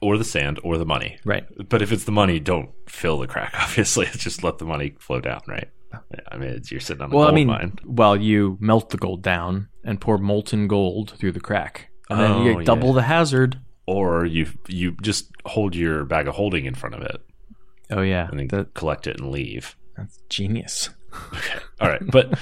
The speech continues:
Speaker 1: <laughs> Jason is really asking us two questions here. First, uh, he's asking, how do you set the scene so players understand the environment?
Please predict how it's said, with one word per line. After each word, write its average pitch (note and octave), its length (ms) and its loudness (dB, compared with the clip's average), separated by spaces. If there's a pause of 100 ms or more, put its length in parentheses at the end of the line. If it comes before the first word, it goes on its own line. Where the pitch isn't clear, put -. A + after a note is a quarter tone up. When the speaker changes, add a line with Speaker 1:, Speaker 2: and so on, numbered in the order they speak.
Speaker 1:
<laughs> D#3+ 120 -2
Jason F3+ 380 4
is A#2 120 6
really G2 340 6
asking D#2+ 380 2
us C#2+ 160 -2
two - 280 0
questions - 480 -2
here. - 400 -8
First, - 480 0 (540)
uh, F2 260 0
he's A2+ 180 -2
asking, F#2+ 680 0
how - 180 2
do F3 80 0
you F3 120 2
set B2 260 4
the G#2+ 60 0
scene D2 380 0
so D#2 220 0
players E2 460 2
understand E2+ 800 0
the C#2+ 100 -2
environment? B1+ 640 -4